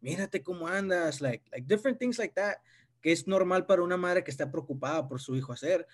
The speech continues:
Y dice que un momento donde ella estaba orando y le decía a Dios, "Dios, ya no sé qué hacer", y que Dios le dijo, "Salte de la situación y déjame trabajar".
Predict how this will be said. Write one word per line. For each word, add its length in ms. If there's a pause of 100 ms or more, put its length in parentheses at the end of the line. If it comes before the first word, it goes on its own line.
(420)
Y 120
dice 260
que 160
un 180
momento 420
donde 220
ella 100
estaba 260
orando 360
y 40
le 100
decía 220
a 40
Dios, 300
"Dios, 360
ya 120
no 100
sé 200
qué 80
hacer", 320
y 80
que 100
Dios 180
le 100
dijo, 460 (760)
"Salte 420
de 100
la 100
situación 500
y 100
déjame 400
trabajar". 580